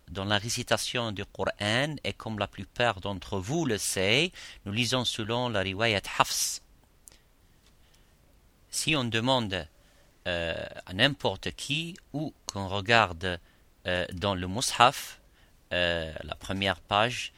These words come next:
ou qu'on de-, euh, on demande, on entend un cheikh ou un qari, euh, lire, vous l'entendrez dire, euh, « Bi riwayati Hafsin an Asim ». Voyons ce qu'est, euh, euh, la riwaya et,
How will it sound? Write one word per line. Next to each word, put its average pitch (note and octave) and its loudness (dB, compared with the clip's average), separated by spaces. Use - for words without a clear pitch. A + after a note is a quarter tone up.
ou E3+ 2
qu'on G#2+ -2
de-, G#2 -4
euh, G#2 -2
on A#2 0
demande, A2+ 2
on A2 -2
entend B2 4
un G2 -4
cheikh B2 6
ou G2 -2
un F#2 -2
qari, G#2+ 4
euh, F#2 0
lire, B2 2
vous F#2+ -4
l'entendrez G#2+ 0
dire, G#2 -2
euh, « F#2+ -2
Bi F#2 -2
riwayati G2 0
Hafsin F#2+ -2
an F2+ 4
Asim ». F2+ 4
Voyons D#3 6
ce - -2
qu'est, A2 4
euh, F#2+ 2
euh, F#2 0
la G2 2
riwaya G#2+ 8
et, B2+ 6